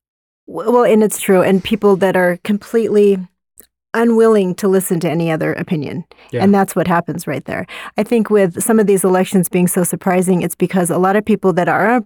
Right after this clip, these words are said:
Speaker 1: are posting on social media, they're doing it for notoriety.
Speaker 2: Mm-hmm.
Speaker 1: It's,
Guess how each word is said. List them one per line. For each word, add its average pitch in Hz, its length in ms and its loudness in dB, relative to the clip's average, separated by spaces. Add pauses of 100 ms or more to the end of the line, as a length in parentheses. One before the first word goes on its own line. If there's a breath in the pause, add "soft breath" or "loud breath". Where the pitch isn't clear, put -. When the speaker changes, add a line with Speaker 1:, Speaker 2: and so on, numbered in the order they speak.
Speaker 1:
are 226 140 0
posting 226 380 0
on 196 100 4
social 196 300 0
media, 180 280 2 (460 loud breath)
they're 254 100 2
doing 277 300 2
it - 180 0
for 214 440 2 (400 soft breath)
notoriety. 185 680 2
Speaker 2:
Mm-hmm. 113 280 -8
Speaker 1:
It's, 214 200 -2